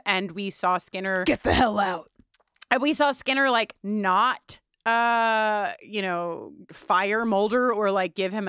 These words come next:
Speaker 1: another hit, and Mulder recognized that, and they had a moment where I thought they might smooch, so I was surprised that he went from
Speaker 2: <laughs>
Speaker 1: that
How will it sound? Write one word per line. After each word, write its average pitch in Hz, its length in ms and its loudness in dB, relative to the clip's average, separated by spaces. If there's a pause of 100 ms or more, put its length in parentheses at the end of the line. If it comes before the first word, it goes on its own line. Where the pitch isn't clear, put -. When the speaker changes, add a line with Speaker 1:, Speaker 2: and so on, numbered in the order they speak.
Speaker 1:
another 175 680 0
hit, 311 400 0
and 226 240 -2 (300)
Mulder 220 320 2
recognized 262 680 0
that, 320 220 2
and 233 140 -2
they 196 120 -2
had 196 220 0
a 208 60 0
moment 202 340 -4
where 180 120 0
I 180 80 -2
thought 175 200 -4
they 185 120 -2
might 185 240 -4
smooch, 269 440 -6
so 208 260 0
I 196 120 2
was 208 160 -6
surprised 185 600 -2
that 175 120 -4
he 208 220 -12
went 185 220 -6
from 185 280 -6
Speaker 2:
<laughs> 180 40 -10
Speaker 1:
that 254 680 0